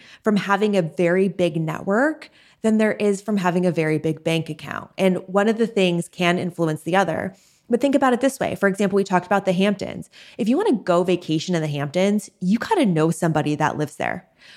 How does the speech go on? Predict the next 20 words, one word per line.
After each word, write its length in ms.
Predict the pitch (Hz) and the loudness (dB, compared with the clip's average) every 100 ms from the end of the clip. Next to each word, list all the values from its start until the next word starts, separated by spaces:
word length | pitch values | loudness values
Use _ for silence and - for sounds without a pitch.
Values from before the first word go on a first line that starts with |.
| - | -6
right? 160 | 208 208 | -2 -2
If 80 | 208 | 0
you 80 | |
want 100 | 240 | 0
to 80 | 311 | 0
go 320 | 196 180 185 | 0 2 2
during 320 | 185 185 185 170 | 2 0 0 0
the 80 | |
hot 340 | 143 156 180 - | -2 0 -2 -2
season, 500 | - 160 156 180 190 | -2 0 2 2 2
end 200 | 180 175 | 0 0
of 120 | 175 | -2
summer, 520 | - 156 156 180 233 220 _ _ | -2 -2 0 -2 -2 -4 _ _
you're 240 | - 226 254 | -2 0 2
gonna 260 | 214 240 | 2 2
be 160 | 277 339 | 2 0
staying 440 | - 202 165 170 | 0 0 2 0
in 180 | - 190 | 0 -2
somebody's 480 | 185 180 180 185 175 | 0 0 0 0 -2
house. 560 | - 170 98 - - | -2 -4 -4 -6 -16